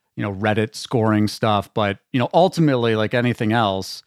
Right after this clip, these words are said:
it's more about, are you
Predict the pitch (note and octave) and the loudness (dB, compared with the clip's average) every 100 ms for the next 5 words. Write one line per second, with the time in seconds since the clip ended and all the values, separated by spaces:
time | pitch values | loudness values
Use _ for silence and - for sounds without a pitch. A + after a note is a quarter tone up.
0 | _ _ _ _ _ _ C3 - C3+ D3+ | _ _ _ _ _ _ -6 -2 0 2
1 | F3+ E3 A#2 A2+ G#2+ G#2+ G#2 - - _ | 4 2 2 2 2 0 -4 -10 -16 _
2 | _ A2 G#2+ G#2 G#2 G#2 G2+ G2 G2 | _ -4 -4 -4 -4 -4 -6 -6 -8